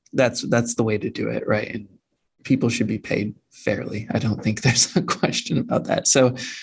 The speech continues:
so I think, you know, as far as, like, if it's good or bad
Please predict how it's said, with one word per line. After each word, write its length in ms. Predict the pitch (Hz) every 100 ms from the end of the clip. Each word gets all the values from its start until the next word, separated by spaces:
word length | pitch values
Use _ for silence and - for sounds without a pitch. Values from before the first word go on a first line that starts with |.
| - -
so 160 | - 196
I 40 |
think, 240 | 202 226 185
you 120 | 190
know, 380 | 120 117 120 - -
as 160 | 139 -
far 240 | 139 165
as, 140 | 147 135
like, 180 | 123
if 160 | 123 123
it's 160 | 113 113
good 200 | 120 117
or 100 | 117
bad 560 | 117 110 104 110 113